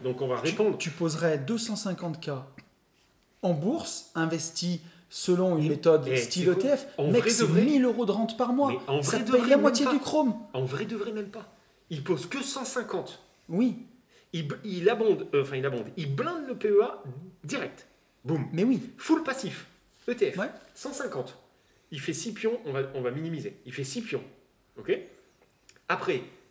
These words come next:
Speaker 1: s'il veut vraiment rien branler, hein, mais rien branler, il prend, attends, on est à combien ? Deux cent quarante, il a
Speaker 2: Ouais.
Speaker 1: mis cent cinquante.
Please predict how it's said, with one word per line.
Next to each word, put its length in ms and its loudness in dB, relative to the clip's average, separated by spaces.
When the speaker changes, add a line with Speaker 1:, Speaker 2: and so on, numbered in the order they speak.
Speaker 1:
s'il 240 -10
veut 100 -6
vraiment 480 -4
rien 300 -6
branler, 340 -6
hein, 80 -12
mais 60 -10
rien 160 -4
branler, 280 -6
il 180 -8
prend, 680 -8
attends, 180 -8
on 80 -6
est 40 -4
à 40 -6
combien ? 240 -6
Deux 160 -4
cent 160 -6
quarante, 480 -2
il 60 -8
a 40 0
Speaker 2:
Ouais. 80 2
Speaker 1:
mis 80 -4
cent 180 -6
cinquante. 480 -8